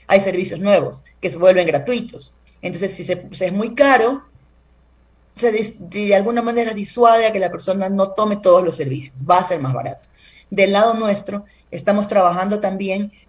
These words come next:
con, con todos los operadores del país para mejorar ciertos, ciertas cargas específicas que hemos identificado que de alguna manera encarecen los planes, que no es el precio específico que le digo que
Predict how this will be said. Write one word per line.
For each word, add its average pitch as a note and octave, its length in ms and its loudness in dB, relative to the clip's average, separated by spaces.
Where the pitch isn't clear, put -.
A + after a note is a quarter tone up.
con, F3 340 -2
con D#3+ 180 -6
todos G3 200 0
los G3+ 160 0
operadores D#3+ 720 0
del D3+ 120 -6
país E3+ 380 -4
para G#3 400 2
mejorar G#3 560 4
ciertos, A#3+ 680 -2
ciertas B3 320 2
cargas A#3+ 320 0
específicas A#3 720 -6
que G#3 100 -6
hemos G#3+ 160 -4
identificado G3 880 -2
que G#3 120 0
de G#3 40 8
alguna A#3 300 2
manera A3+ 260 -4
encarecen G#3 540 0
los D3 80 -4
planes, - 540 -8
que G#3 140 0
no G#3 180 4
es A#3+ 140 2
el A3 120 -2
precio A3 360 -2
específico G#3 640 -8
que F#3 60 -4
le F3+ 120 -4
digo G3 140 -2
que F#3+ 260 -4